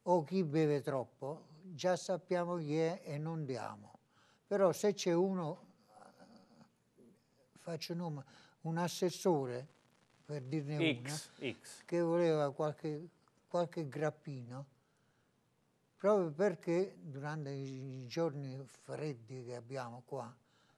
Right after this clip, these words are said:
Speaker 1: ci, nell'intervallo vogliono bere qualche grappino. Tutto questo. È venuta la fine del mondo. Sembra che noi abbiamo venduto sempre roba a ubriachi, eccetera.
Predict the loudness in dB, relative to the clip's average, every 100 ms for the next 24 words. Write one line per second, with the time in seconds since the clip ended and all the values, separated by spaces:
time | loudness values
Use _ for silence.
0 | _ _ _ _ _ _ -8 -4 -4 -6
1 | -12 -16 -10 -4 0 2 2 2 4 4
2 | 4 0 -2 -4 -6 -8 -6 -6 -6 -8
3 | -10 -12 -14 -14 -16 -16 -18 _ _ -8
4 | -6 -6 -6 -8 -14 _ _ -20 _ _
5 | _ _ _ _ _ 0 4 4 4 4
6 | 4 4 0 0 0 -2 -6 -8 -12 -18
7 | _ _ _ _ -8 0 2 2 2 2
8 | -2 0 0 2 2 2 -2 0 -2 -4
9 | -4 -4 -2 -2 -4 -2 -2 -2 -2 0
10 | -2 -2 -4 -2 -4 -4 -4 0 2 2
11 | 0 -4 -8 -10 -12 -18